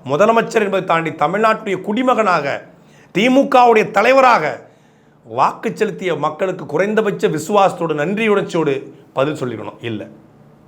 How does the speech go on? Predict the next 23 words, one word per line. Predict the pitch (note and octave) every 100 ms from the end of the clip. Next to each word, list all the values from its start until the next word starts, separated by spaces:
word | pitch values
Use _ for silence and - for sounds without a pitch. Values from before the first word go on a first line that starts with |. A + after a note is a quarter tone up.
| _ - _ - - -
அதற்கு | C3+ D3+ D#3
மாறா | A2 B2+ G#3+ G#3 D3+ B2 A#2+ - _ _ _ _ _ _ _
பேட்டை | D#3 G#3+ G#3+ G3 -
காவல் | D3+ F3+ A3+ A3+
நிலையத்துல | G#3+ F3 F3+ D#3 D3+
புகார் | D#3+ E3 A3 A3
கொடுக்க | F#3+ F3
போனா | D#3+ D#3 C#3+
புகாரை | E3 E3+ G#3 F#3+ D#3
எடுக்காம, | F#3 F3+ C#3+ A#2+ A#2+ B2 - _ _ _ _ _ _ -
இன்னைக்கு | D#3 E3 C#3 C3+ B2 C3 - - _ _ _ - -
புகார் | D#3+ E3 B3 A#3
கொடுத்த | G#3+ G3+
பிறகு | F#3+ G3
தான் | F#3+
அதிகமான | D#3 G3+ G#3+ G3+ F3+
குப்பை | D#3 E3+ F#3
கொட்டப்பட்டு | D#3+ D#3+ D3 C#3+ C3
கேரள | - D#3+ G3+ B3 B3
அதிகாரிகள் | G#3+ F#3+ G#3 G3+ F#3+
வந்து | F3 E3+
ஆய்வு | D#3+ F3
செய்து, | D#3+ D3+ C#3 C3+ -